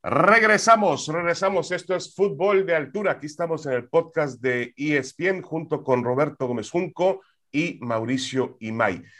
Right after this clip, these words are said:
Eh, estamos en una temporada, eh, la temporada necia, que se le llama la temporada de rumores, la temporada de altas y bajas. Y bueno, hay algunos equipos que realmente han hecho operaciones, eh,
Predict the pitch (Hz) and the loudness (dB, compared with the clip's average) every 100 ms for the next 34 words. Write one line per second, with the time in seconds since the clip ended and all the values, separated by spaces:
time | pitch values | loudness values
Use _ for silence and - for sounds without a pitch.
0 | - - _ - 160 156 170 175 214 202 | -20 -20 _ -2 2 2 0 2 4 4
1 | 175 180 160 131 123 131 139 135 110 98 | 2 2 2 0 -2 2 2 2 0 -6
2 | _ _ _ _ 95 98 90 69 - 101 | _ _ _ _ -12 -10 -10 -12 -10 -6
3 | 120 131 127 151 127 131 156 - 113 104 | -4 -2 2 4 4 4 2 0 -4 -8
4 | 101 104 113 131 110 101 98 107 120 107 | -8 -2 0 2 0 -2 -2 0 2 2
5 | 90 104 127 185 170 156 123 110 95 95 | -2 0 2 6 4 2 -4 -8 -12 -6
6 | 107 113 101 131 135 127 110 110 123 180 | -2 0 2 2 2 -2 -6 -2 2 2
7 | - 156 156 - _ _ _ _ _ - | 2 -2 -2 -12 _ _ _ _ _ -8
8 | 175 208 214 - - - 165 165 170 156 | 2 4 4 0 -4 -4 0 0 -2 -6
9 | - 151 151 170 - 120 123 131 131 127 | -8 -8 -6 -8 -2 0 2 2 0 0
10 | 131 127 127 127 - _ _ - - 117 | 2 2 0 -2 -4 _ _ -14 -4 -4
11 | 110 127 135 135 127 - 113 104 95 | -2 -2 0 0 -4 -10 -8 -6 -6